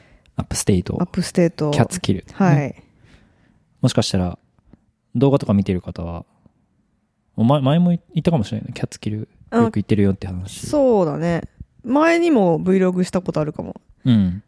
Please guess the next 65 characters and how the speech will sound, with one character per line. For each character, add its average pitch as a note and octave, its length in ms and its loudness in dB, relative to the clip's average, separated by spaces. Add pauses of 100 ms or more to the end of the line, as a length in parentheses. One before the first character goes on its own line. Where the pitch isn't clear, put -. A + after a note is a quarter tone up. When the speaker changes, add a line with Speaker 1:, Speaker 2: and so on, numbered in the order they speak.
(120)
Speaker 2:
結 B3 180 -4
構 F3 140 0
な E3 100 0
ん D#3 80 -4
か、 C#3 280 -4 (600)
ニ G#3+ 120 4
ュ - 20 6
ー - 20 6
ヨ A3+ 120 4
ー A3 40 -14
ク - 60 -20
か F3+ 160 -2
ら D#3 420 0 (760)
車 F#3+ 300 2
で F#3+ 80 4
数 G3 220 2
時 F#3 100 0
間 D#3+ 160 -2
で C#3+ 120 -2
行 D3 100 -6
け D3 100 -6
る、 D3 360 -2 (420)
こ - 160 -10
う、 - 20 -10
ち - 140 -10
ょ - 20 -4
っ - 100 -10
と F3+ 120 -2
し - 140 -6
た、 E3 160 0 (120)
な E3 160 0
ん D#3 60 -6
と C3+ 140 -6
い C3+ 80 -4
う - 40 -6
か、 - 140 -10
自 F3+ 240 -4
然 F3 240 2
と E3+ 240 -2 (180)
<laughs> - 220 -12
触 G#3 140 2
れ F3+ 180 6
合 E3+ 60 4
え E3 40 2
る D#3 80 -2
よ D3+ 140 -4
う - 20 -6
な - 180 -8 (680)
と - 80 -6
こ E3 100 -4
ろ D#3 80 0
だ C#3+ 100 -4
か C#3 140 -8
ら、 C#3 160 -8 (320)
た A3+ 120 0
ま G#3+ 100 6
に G3+ 140 4
行 F#3+ 200 -2
っ F3+ 40 -6
て - 180 -6
る D3+ 80 -4
ん D3 40 -8
だ - 80 -8
け - 120 -12
ど。 - 120 -14